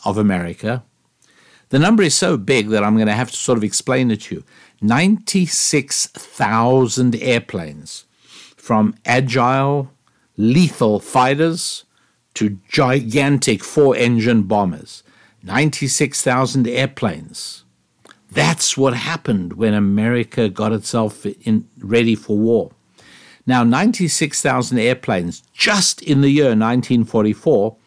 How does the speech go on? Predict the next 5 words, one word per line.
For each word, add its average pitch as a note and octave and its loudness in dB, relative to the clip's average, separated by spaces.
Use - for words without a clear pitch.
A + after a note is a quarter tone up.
that D3 0
means D3+ 2
eleven F#3 2
complete C#3+ 0
airplanes G2+ -4